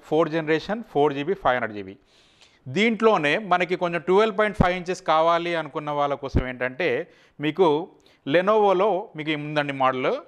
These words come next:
Lenovo-లో వచ్చేసి మీకు ఎక్స్ టూ ఫార్టీ మోడల్, ఆ, Core ఐ ఫైవ్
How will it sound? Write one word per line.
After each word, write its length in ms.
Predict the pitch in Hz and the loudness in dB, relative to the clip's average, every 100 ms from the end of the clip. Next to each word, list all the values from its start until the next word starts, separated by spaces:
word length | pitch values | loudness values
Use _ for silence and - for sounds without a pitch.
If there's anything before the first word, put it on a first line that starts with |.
| 139 131 | -8 -2
Lenovo-లో 400 | 165 196 202 190 | 0 2 2 0
వచ్చేసి 680 | 175 160 147 202 156 151 196 _ _ | 0 -6 -4 -2 -2 -2 -8 _ _
మీకు 180 | 156 160 | -4 -2
ఎక్స్ 160 | 165 - | -2 0
టూ 140 | 214 | 0
ఫార్టీ 280 | 196 180 175 | 2 2 2
మోడల్, 260 | 135 98 90 _ _ _ _ _ - | -2 -4 -6 _ _ _ _ _ -2
ఆ, 160 | 135 143 - 175 | 0 -2 -2 2
Core 180 | 220 | 4
ఐ 120 | 214 202 | 4 2
ఫైవ్ 300 | 214 233 | -2 -2